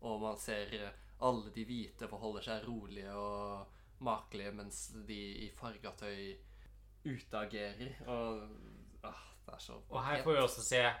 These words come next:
Speaker 2: det virkelige skillet i Danny sin rolle.
Speaker 1: Mm.
Speaker 2: Kommer jo etter at hun har fått på seg det her hvite tøyet.
Speaker 1: Ja.
Speaker 2: Og dermed blir en del av det samfunnet,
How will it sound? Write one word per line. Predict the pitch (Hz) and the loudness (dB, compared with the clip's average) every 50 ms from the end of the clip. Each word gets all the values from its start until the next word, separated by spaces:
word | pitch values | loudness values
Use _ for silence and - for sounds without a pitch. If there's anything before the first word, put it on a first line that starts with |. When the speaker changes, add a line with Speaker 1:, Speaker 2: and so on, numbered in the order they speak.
| - - - - - - - - | -4 -12 -16 -18 -18 -16 -8 -2
Speaker 2:
det | 143 143 131 143 | 0 2 2 4
virkelige | 143 131 120 - - 120 120 117 120 139 - - - - | 4 2 2 0 0 6 8 8 8 8 6 0 -6 -8
skillet | - - - - 156 139 120 110 107 107 117 131 - - | -6 -6 -4 0 0 0 2 2 2 2 2 2 0 -4
i | 135 120 120 113 107 - | -6 -4 -4 -4 -2 0
Danny | 113 113 104 101 104 104 110 120 117 - - - | 2 2 2 2 -2 -4 -2 -4 -4 -4 -8 -12
sin | - - 139 127 123 | -8 -4 -2 0 2
rolle. | 123 120 113 107 107 113 120 123 - - - - - - | 4 4 4 6 6 6 4 4 2 -8 -16 -16 -14 -12
Speaker 1:
Mm. | 131 123 120 | -10 -8 -4
Speaker 2:
Kommer | 120 - 147 123 113 107 107 113 | 0 2 2 2 2 2 2 2
jo | 113 123 | 2 2
etter | - - 135 - - - - 110 104 | 4 4 2 2 2 -2 -4 -4 -4
at | - | -2
hun | - 110 | 0 2
har | 117 104 - | 2 0 0
fått | - - - - - - - - | -2 -4 -6 -4 -2 2 2 2
på | 120 107 | 2 2
seg | - - 110 | 2 4 6
det | 113 104 110 | 6 8 8
her | 113 113 113 107 | 8 6 6 4
hvite | 110 113 113 104 - 113 110 - | 2 -2 -2 0 0 0 0 2
tøyet. | 120 117 107 104 104 110 113 117 - - - - - - - - - - - - - - - - | 2 2 2 2 2 2 2 0 -2 -8 -16 -20 -20 -20 -20 -18 -20 -20 -20 -20 -18 -12 -4 -2
Speaker 1:
Ja. | 120 113 - - - - - - - - - | -2 -2 -2 -4 -12 -16 -16 -16 -10 -4 -4
Speaker 2:
Og | 131 120 | 0 6
dermed | 123 123 117 107 104 107 107 107 104 | 8 8 8 8 6 4 2 2 2
blir | 107 113 113 110 107 110 110 | 2 0 2 2 4 4 4
en | 110 110 104 | 4 2 0
del | 110 117 107 101 101 107 131 | 2 4 4 4 4 4 2
av | - - 113 107 101 - | 2 4 2 2 2 2
det | 113 110 104 | 0 0 0
samfunnet, | - - 127 113 104 - - 101 101 107 107 | 2 4 4 4 2 0 -6 -6 -4 -4 -4